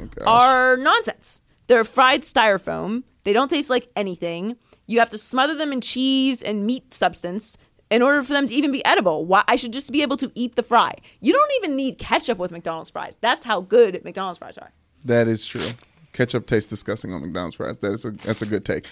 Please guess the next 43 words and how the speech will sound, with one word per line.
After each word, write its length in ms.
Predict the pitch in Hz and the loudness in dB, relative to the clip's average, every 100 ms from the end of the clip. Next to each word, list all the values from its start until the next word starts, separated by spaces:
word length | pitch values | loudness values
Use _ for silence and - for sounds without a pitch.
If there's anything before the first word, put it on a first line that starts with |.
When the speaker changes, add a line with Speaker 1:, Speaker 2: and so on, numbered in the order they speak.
| - | -10
Speaker 1:
But 380 | 120 190 170 - - - - _ _ | 2 4 4 -2 -20 -20 -20 _ _
Chick-fil-A, 1000 | - 170 165 - 208 226 233 123 127 147 _ _ _ _ _ | 0 0 2 0 4 6 6 4 0 -6 _ _ _ _ _
Chick-fil-A, 720 | - 147 135 185 196 226 120 117 - - | -4 -4 -2 0 4 4 4 0 -8 -4
they 80 | |
do 140 | 123 147 | 2 4
a 40 | |
lot 200 | 165 180 | 4 2
of 60 | 196 | 2
great 260 | 202 240 | 2 0
things. 600 | - 247 226 214 - - _ | 0 0 0 -2 -6 -14 _
They, 160 | - 143 | 2 2
they, 240 | 143 151 143 | 4 4 4
they 220 | 135 139 | 2 2
helped 260 | 170 165 | 2 2
out 120 | 170 165 | 0 0
the 60 | |
people 260 | 160 180 175 | 0 -2 -2
in 60 | |
Atlanta, 500 | 175 170 165 165 165 165 - - | -2 0 0 2 -2 -2 -14 -6
and 100 | 143 | 0
everything's 460 | 147 165 156 160 | 0 0 -2 -2
going 240 | 160 160 170 | -2 -2 2
down. 240 | 151 147 | 2 0
Speaker 2:
Chick-fil-A, 360 | 147 262 226 151 | -4 -6 6 6
Speaker 1:
But 140 | 202 | 6
Speaker 2:
yeah. 160 | 196 175 | 2 4
Speaker 1:
it, 160 | 151 - | 2 4
it's, 220 | 143 - | 0 4
there's 200 | 143 139 | 2 4
something 280 | 196 208 214 | 0 0 0
about 280 | 180 170 165 | 2 2 2
the 80 | |
hate 420 | 147 170 160 - - _ _ | 2 2 2 -2 -18 _ _
in 200 | - 139 | -4 0
the, 360 | 131 127 123 - - | -2 -4 -12 -12 -4
in 100 | 127 | 0
the 80 | 127 | 2
oil 440 | 147 151 90 90 120 _ | 4 4 2 -2 -6 _
for 100 | - | -4
the 60 | 120 | 0
waffle 320 | 127 135 135 | 4 4 2
Speaker 2:
Yeah. 260 | 220 208 180 | 0 2 2
Speaker 1:
fries 200 | 147 - | 0 -6